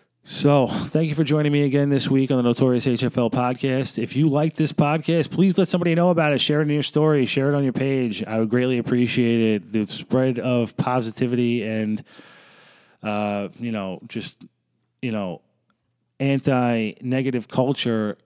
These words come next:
um, just needs to, is just something that is very important in life, uh, in this career path, e-, everything. So,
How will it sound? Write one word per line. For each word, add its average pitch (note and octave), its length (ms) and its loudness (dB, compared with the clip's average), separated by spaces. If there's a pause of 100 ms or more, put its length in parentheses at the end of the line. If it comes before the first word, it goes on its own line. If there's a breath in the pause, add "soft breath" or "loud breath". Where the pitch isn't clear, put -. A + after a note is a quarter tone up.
(280)
um, A2+ 460 0
just C3 240 -4
needs B2+ 360 -2
to, B2 200 -8
is G#2+ 160 -8
just A2+ 160 -6
something A#2+ 300 -2
that A2 160 -4
is G#2 160 -6
very A2 160 0
important G2+ 560 -4
in A2 160 -10
life, G#2+ 500 -4 (220)
uh, F#2+ 240 -10 (100)
in A#2 440 -8
this A2 180 -6
career G2+ 320 -6
path, G2+ 420 -6 (100)
e-, A#2 40 -8
everything. G2 600 -6
So, G#2 360 -4